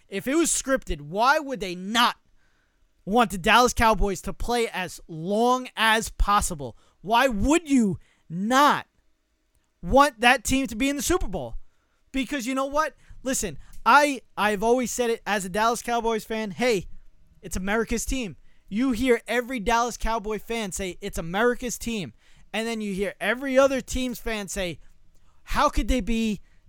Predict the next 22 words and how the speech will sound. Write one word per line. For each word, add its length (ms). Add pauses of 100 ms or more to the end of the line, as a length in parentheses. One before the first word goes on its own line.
(120)
America's 560
team?" 220
You 160
wanna 240
know 140
why? 400 (280)
Because 340
they 140
have 180
the 100
top 440
five 400
viewed 600 (380)
games. 640 (920)
Four 680
of 180
them 280 (640)
are 140
the 100
Dallas 360
Cowboys. 560 (720)
Four 640